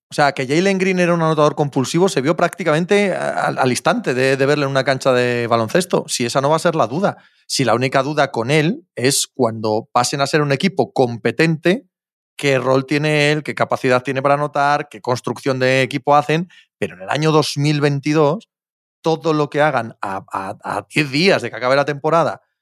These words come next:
los Houston Rockets, pues es completamente irrelevante. Son un equipucho que no va a ningún lado, absolutamente a ningún lado, y que tienen un chico que efectivamente, como ya parecía desde la misma noche del draft, y pareció desde los primeros días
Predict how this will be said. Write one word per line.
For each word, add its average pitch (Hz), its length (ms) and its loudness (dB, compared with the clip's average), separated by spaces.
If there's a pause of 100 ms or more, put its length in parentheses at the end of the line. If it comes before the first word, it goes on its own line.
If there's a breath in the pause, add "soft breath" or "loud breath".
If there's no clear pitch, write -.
(120)
los - 160 -10
Houston 143 260 -4
Rockets, 170 480 0 (400 soft breath)
pues - 140 -10
es - 140 -6
completamente 143 480 0
irrelevante. 160 640 0
Son 107 200 -6
un 113 100 -2
equipucho 170 560 0
que - 120 -10
no 110 100 -8
va 120 180 2
a 120 60 0
ningún 127 380 -2
lado, 156 140 4
absolutamente 123 400 -4
a - 20 0
ningún 131 240 -2
lado, 175 220 4 (180 loud breath)
y - 40 -14
que 127 80 -4
tienen 135 180 2
un 135 100 -4
chico 185 260 0
que 117 180 0
efectivamente, 147 920 -2
como 98 240 -6
ya 147 180 -2
parecía 165 420 0
desde 113 220 -4
la 110 80 -4
misma 139 220 0
noche 151 160 0
del 147 100 0
draft, 185 220 0 (180 soft breath)
y 135 80 -8
pareció 120 380 0
desde 120 220 -2
los 110 180 -4
primeros 143 360 0
días 160 300 -2